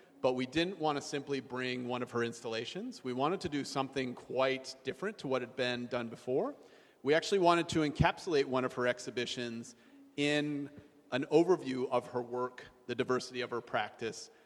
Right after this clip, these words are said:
look at her, her practice in a more holistic way in hopes that we'd actually see something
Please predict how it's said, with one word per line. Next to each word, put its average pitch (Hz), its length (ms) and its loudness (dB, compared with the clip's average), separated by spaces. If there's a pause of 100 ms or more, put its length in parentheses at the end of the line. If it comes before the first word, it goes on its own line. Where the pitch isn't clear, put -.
(160)
look 156 180 0
at 151 140 8
her, 147 240 6
her 127 160 0
practice 139 400 2
in 135 80 -2
a - 20 0
more 131 180 0
holistic 135 560 -2
way 123 220 2
in 127 80 -2
hopes - 600 0 (120)
that 131 160 0
we'd 131 160 0
actually 139 280 0
see 156 260 -8
something 131 580 -4